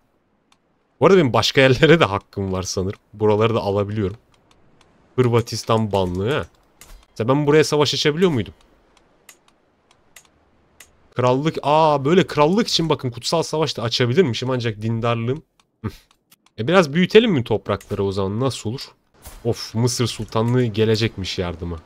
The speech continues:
Eyvah. Buraya açsak. Ya, buraya alabiliriz sanki.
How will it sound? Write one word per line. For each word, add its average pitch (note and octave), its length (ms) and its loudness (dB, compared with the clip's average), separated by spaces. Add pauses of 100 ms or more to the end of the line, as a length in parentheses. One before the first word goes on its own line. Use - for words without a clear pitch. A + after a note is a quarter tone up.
Eyvah. F#2 320 -4 (1000)
Buraya E3 240 4
açsak. F3+ 440 -4 (1900)
Ya, C#3+ 140 -2
buraya C#3+ 300 4
alabiliriz C#3 400 0
sanki. G2 440 -4